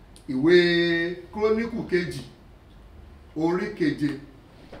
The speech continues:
ẹsẹ̀ ìkẹrìnlá wípé, "Bí àwọn ènìyàn mi tí à ń pe orúkọ mi mọ́, tí wọ́n bá rẹ ara wọn sílẹ̀,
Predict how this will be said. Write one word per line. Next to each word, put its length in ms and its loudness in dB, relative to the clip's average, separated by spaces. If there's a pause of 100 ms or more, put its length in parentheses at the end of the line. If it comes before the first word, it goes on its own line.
(320)
ẹsẹ̀ 840 2
ìkẹrìnlá 800 0
wípé, 300 -2 (440)
"Bí 240 -2
àwọn 480 4
ènìyàn 680 4
mi 140 -2 (800)
tí 160 -6
à 200 2
ń 60 -6
pe 140 -6
orúkọ 540 0
mi 120 -4
mọ́, 220 -2 (1120)
tí 160 -12
wọ́n 320 2
bá 240 2
rẹ 120 0
ara 300 0
wọn 220 -4
sílẹ̀, 560 -6